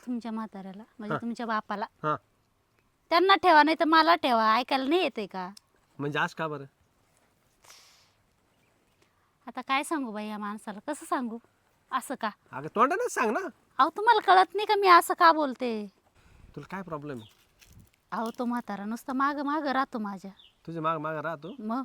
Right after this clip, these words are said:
Speaker 2: आ, चालायचंच आहे, मग काय लागलं?
Speaker 1: अहो.
Speaker 2: आता सुनबाई म्हणली होती, हा बाई, सुनबाई लेकीसारखी राहते.
Speaker 1: पण तो म्हातारा नि-, अ, सारखा माझ्या मागं मागं राहतो.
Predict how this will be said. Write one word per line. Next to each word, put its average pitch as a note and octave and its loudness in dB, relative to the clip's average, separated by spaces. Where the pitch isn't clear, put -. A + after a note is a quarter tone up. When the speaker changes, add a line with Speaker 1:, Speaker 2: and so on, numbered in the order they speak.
Speaker 2:
आ, A2+ -18
चालायचंच F3+ -10
आहे, F#3 2
मग F3+ -2
काय B3+ 2
लागलं? B3+ 4
Speaker 1:
अहो. C4 -2
Speaker 2:
आता G#3+ 2
सुनबाई C#4 12
म्हणली A#3+ 4
होती, F#3 4
हा A3 6
बाई, F#3+ 2
सुनबाई G3+ 2
लेकीसारखी D3+ -4
राहते. B2+ -12
Speaker 1:
पण D4 0
तो F#4 2
म्हातारा D#4+ 6
नि-, D4 2
अ, A#3 4
सारखा E4+ 6
माझ्या F4+ 10
मागं D4 12
मागं C#4+ 8
राहतो. A#3+ 0